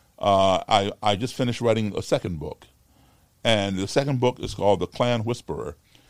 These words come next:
It's going through the editing process right now, so it'll be out next year. And it will have all the stories from the, from the first book, plus updates and new stories. Because when the first book came out, um,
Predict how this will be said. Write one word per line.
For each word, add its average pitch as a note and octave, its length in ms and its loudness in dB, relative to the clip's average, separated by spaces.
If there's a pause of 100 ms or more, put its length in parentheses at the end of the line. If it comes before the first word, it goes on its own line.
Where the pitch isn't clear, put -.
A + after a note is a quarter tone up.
(140)
It's - 160 -6
going A2 200 0
through A#2 120 -2
the G#2 120 0
editing G#2+ 300 2
process F2+ 440 -6
right E2 160 -6
now, E2 220 -4
so C#2 120 -12
it'll G#2 160 -2
be A#2 140 0
out A2 120 0
next G2+ 260 -8
year. D#2+ 240 -8 (440)
And A2 140 -2
it - 20 2
will A2 140 6
have A2 220 8
all A#2 340 10
the C3 120 0
stories B2 380 2
from A2+ 140 -6
the, A2 180 -2
from A2 180 -6
the B2 60 -2
first G#2 320 -2
book, F2+ 240 -6 (600)
plus A2+ 260 2
updates - 580 0 (100)
and A#2 260 0
new A2 140 -2
stories. C2 640 -8 (420)
Because G2+ 280 -2
when G2 80 -4
the F#2 60 -2
first D#3+ 280 -2
book A#2+ 160 -2
came G#2+ 240 0
out, F#2 240 0 (1500)
um, F2+ 560 2